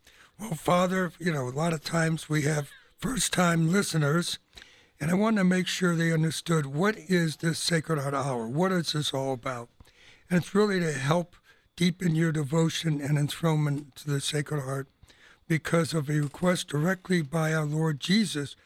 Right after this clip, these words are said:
himself to Saint Margaret Mary. Three hundred fifty years ago, he appeared to her forty times, and one of the things he did say is that he came out with what is called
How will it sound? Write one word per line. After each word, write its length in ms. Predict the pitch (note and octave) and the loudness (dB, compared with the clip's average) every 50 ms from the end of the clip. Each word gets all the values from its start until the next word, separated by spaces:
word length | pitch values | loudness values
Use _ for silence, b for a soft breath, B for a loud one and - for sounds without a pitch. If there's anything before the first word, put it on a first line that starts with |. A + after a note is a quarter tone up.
| b b b | b b b
himself 800 | b D#3+ E3 D#3 C#3+ - - F3 D#3+ C#3+ C3+ C3 - - - b b b b b b b | b 2 2 2 4 2 0 0 0 0 0 -2 -4 -10 -20 b b b b b b b
to 100 | - D3+ | -6 -4
Saint 300 | - - F3+ E3+ E3 D3 | -2 0 0 0 0 0
Margaret 400 | C#3+ E3 E3+ E3 D3+ D3+ D#3 C#3+ | 0 0 0 -2 0 -2 -4 -2
Mary. 480 | C#3 C#3+ D3+ D#3 D3 D3+ D3 C#3+ C3+ - _ B B B B B B B B B | 0 0 0 0 0 0 -2 -2 -4 -8 _ B B B B B B B B B
Three 240 | - - G3+ G#3 | 0 2 4 4
hundred 320 | G3 G3+ G3 G3 F3+ F3 D#3+ | 4 4 4 4 2 2 0
fifty 360 | - - F#3 - - - E3 | 0 -2 -2 -2 0 -2 0
years 380 | D#3 D3+ D#3+ D#3+ D#3+ D3 - D#3 | 2 2 2 2 0 -2 -4 -6
ago, 420 | D3 A#2 - C#3 C3 B2+ C3 B2+ - _ _ b b b b b b | -6 -2 0 0 0 0 -2 -6 -10 _ _ b b b b b b
he 80 | D#3+ | 0
appeared 380 | D3+ C3+ - - F3+ E3+ D#3+ D3+ | 0 0 0 0 2 2 2 2
to 80 | - D#3 | 0 0
her 160 | C#3 C#3+ C#3+ | 0 0 0
forty 420 | - - - D#3 E3 F#3 A3 A3 | -4 -6 -2 0 0 2 2 0
times, 600 | F#3 - F3+ D#3 B2+ A#2+ A2+ G#2+ G#2 G2 - - b b b b b b D#3 | 0 0 -2 -2 -2 -2 -4 -8 -10 -16 -20 -20 b b b b b b -2
and 160 | D3+ D3 C#3+ | 0 2 2
one 160 | F3 G#3 A#3 | 2 2 2
of 60 | A3 | 2
the 120 | G#3+ G3+ F#3 | 0 -2 -2
things 380 | - - F#3 F#3 F3+ E3+ - | -2 -2 0 0 0 0 -2
he 80 | E3 D#3 | -4 -4
did 280 | C3+ - D#3 D#3+ C#3+ | -4 -2 -2 -2 -2
say 300 | - - - D3 C#3 C#3 C#3+ C#3+ - b b b b b b b - | -2 -6 -4 -4 -4 -4 -4 -8 -10 b b b b b b b -4
is 240 | D3+ D3 D3 C#3+ - | -2 -2 -2 -2 -4
that 240 | - D3+ D3+ D3 B2 | -4 -4 -4 -4 -4
he 100 | D3 D#3 | -6 -8
came 320 | - - E3 E3+ D#3+ D#3+ | -6 -2 0 0 2 2
out 180 | E3+ E3 E3 D#3+ | 2 0 -2 -4
with 220 | D3+ C#3+ C3+ - | -6 -10 -8 -4
what 140 | D#3 D#3+ D#3 | -2 -2 -2
is 100 | D#3 C#3+ | -2 -4
called 320 | - - - C#3+ C3+ C3 | -8 -10 -10 -10 -10 -10